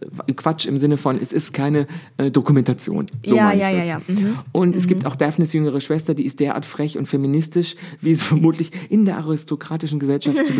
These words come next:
Speaker 1: des <laughs> neunzehnten Jahrhunderts vermutlich nur in seltenen Fällen vorgekommen ist.
Speaker 2: Wahrscheinlich, ja.
Speaker 1: Aber die ist, äh, die, die, die finde ich, äh, ganz, ganz toll und, ähm,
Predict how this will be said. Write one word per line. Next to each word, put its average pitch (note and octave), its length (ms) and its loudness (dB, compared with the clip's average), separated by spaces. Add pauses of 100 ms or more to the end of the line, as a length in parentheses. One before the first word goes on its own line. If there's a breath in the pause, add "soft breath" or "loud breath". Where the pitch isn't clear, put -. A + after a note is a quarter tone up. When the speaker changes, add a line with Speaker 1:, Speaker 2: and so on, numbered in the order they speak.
(160)
Speaker 1:
des A#3+ 200 0
<laughs> - 0 -
neunzehnten C#3+ 400 4
Jahrhunderts C3 380 2 (240 loud breath)
vermutlich F3 480 2 (200 loud breath)
nur D#4 180 2 (180)
in A#3+ 120 4
seltenen A3+ 380 2
Fällen G2+ 420 -2
vorgekommen A#2+ 680 0
ist. E3 240 -4
Speaker 2:
Wahrscheinlich, F#3 720 -2
ja. - 100 -4
Speaker 1:
Aber D#3 160 6
die F3 100 6
ist, F3 220 0
äh, D#3 180 2
die, D3+ 280 2
die, C3+ 140 0
die E3 140 2
finde D3+ 220 2
ich, - 180 -4
äh, C3+ 260 2
ganz, C3+ 260 -2
ganz C3+ 200 0
toll C3 360 2
und, A2 380 -2
ähm, B2 340 -2